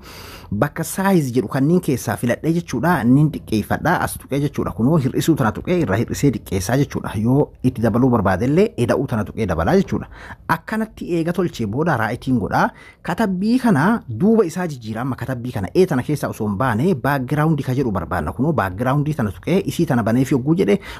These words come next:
kunoo duuba isaa haala kanaanii yoo qalama barbaaddan itti godhattanii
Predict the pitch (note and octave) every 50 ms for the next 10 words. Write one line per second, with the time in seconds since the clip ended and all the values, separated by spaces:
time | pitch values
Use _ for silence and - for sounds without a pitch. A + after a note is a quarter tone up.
0 | - - - - C3+ D3 E3 D#3 A2+ A2+ B2+ B2+ G#2+ G2+ G2 - E3+ F3 F#3 -
1 | C3 B2+ B2 A2+ G#2 - G2 F2+ F2 F#2+ C3 F3+ B3 A3+ C3+ A#2 B2+ C#3 A2 -
2 | - A#2 A#2+ A#2+ A#2+ G#2+ G#2 F#2 E2+ E2+ F2+ E2 D2+ D2+ F#2 C#2+ - - - F2+
3 | D2+ - - - - F#2 B2 F3 A#3 -